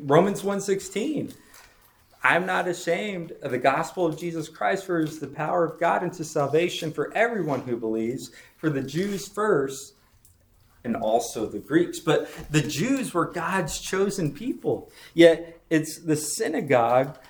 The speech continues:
that becomes one of the centerpieces of persecution of the very Messiah that was sent to save God's people.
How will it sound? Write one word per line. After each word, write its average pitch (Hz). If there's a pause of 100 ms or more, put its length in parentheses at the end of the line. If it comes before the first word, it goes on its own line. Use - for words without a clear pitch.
(160)
that 151
becomes 143
one 151
of 185
the 151 (180)
centerpieces 175
of 123
persecution 147 (300)
of 151
the 135 (180)
very 240
Messiah 190 (560)
that 160
was -
sent 180
to 135
save 151 (540)
God's 120 (400)
people. 92